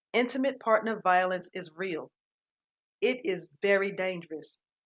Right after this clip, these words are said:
and it affects us more than we are willing to admit, regardless of gender, income, or status, race, ethnicity, or nationality. You are a great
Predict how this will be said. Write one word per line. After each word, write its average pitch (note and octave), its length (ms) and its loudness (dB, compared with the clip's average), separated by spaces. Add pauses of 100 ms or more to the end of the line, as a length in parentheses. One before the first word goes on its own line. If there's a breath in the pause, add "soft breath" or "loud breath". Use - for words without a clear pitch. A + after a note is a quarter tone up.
(200)
and G3 160 2
it F#3+ 80 2
affects B3 500 0
us A#3 200 2
more G3 260 0
than F3 160 -2
we G3 160 -2
are E3+ 160 2
willing F#3 280 2
to - 140 -2
admit, F3 440 2 (360)
regardless B3 760 4
of F#3 260 -4
gender, G3 580 -2 (500)
income, G#3 680 0 (200)
or G#3 160 6
status, F3 760 4 (340)
race, G#3 600 0 (320)
ethnicity, G#3 960 0
or G3+ 200 4
nationality. F3+ 840 0 (1700)
You D4 540 -4
are G#3 260 0
a F#3+ 160 -6
great G3+ 300 -4